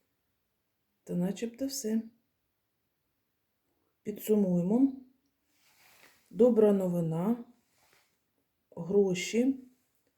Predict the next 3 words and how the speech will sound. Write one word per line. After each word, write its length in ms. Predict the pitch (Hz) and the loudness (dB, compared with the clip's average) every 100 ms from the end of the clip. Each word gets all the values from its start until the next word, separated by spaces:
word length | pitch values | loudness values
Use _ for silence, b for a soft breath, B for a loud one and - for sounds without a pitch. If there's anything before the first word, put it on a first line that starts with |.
| _ | _
кохання, 880 | 202 208 - 180 170 170 190 233 - - _ _ _ _ _ _ _ _ _ _ _ _ _ _ _ _ _ _ _ _ _ _ _ _ _ _ _ _ _ _ _ _ _ _ _ _ _ _ _ _ _ _ | -10 -8 -4 -2 -2 -2 0 0 -2 -18 _ _ _ _ _ _ _ _ _ _ _ _ _ _ _ _ _ _ _ _ _ _ _ _ _ _ _ _ _ _ _ _ _ _ _ _ _ _ _ _ _ _
романтичне 760 | 175 196 190 180 180 214 220 214 | -6 -4 -2 -2 -2 -4 -2 -4
почуття. 720 | 208 190 - 180 - 156 139 | -4 -10 -12 -14 -10 -10 -10